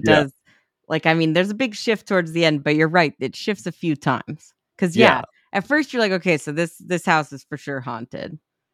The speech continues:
Speaker 1: Mm-hmm.
Speaker 2: Like, it's gotta
Speaker 1: And
Speaker 2: be spirits. We've seen movies like that, you know? They're playing
Speaker 1: Yeah.
Speaker 2: all the hits from that,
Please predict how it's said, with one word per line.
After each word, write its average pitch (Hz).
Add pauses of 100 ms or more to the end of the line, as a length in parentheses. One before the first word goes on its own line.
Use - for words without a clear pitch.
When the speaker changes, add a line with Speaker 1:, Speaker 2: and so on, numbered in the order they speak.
(140)
Speaker 1:
Mm-hmm. 95 (100)
Speaker 2:
Like, 147
it's 151
gotta 160
Speaker 1:
And 143
Speaker 2:
be 143
spirits. 113
We've 180
seen 226
movies 190
like 139
that, -
you 143
know? 135
They're 143
playing 165
Speaker 1:
Yeah. 165
Speaker 2:
all 151
the 147
hits 143
from 190
that, 208